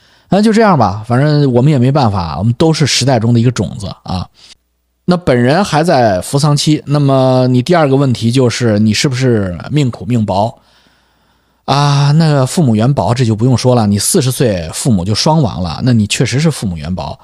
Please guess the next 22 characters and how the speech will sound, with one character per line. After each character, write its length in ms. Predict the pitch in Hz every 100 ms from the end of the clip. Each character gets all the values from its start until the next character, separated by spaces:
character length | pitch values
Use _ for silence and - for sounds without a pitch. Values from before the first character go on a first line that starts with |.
| - - - _
父 240 | - 403
母 100 | 240
缘 260 | 151 135 262
薄 220 | 139 156
这 100 | 339
个 80 | 269
事 140 | -
儿 120 | 240 135
也 80 |
不 120 | 98 190
是 100 | 247
什 100 | 180
么， 300 | 196 202 202 _ _
也 120 | 139
不 160 | 123 285
一 120 | 359
定 160 | 349
就 120 | 151 127
是 40 |
命 240 | 151 151
苦 240 | 113 - -
啊， 260 | - 80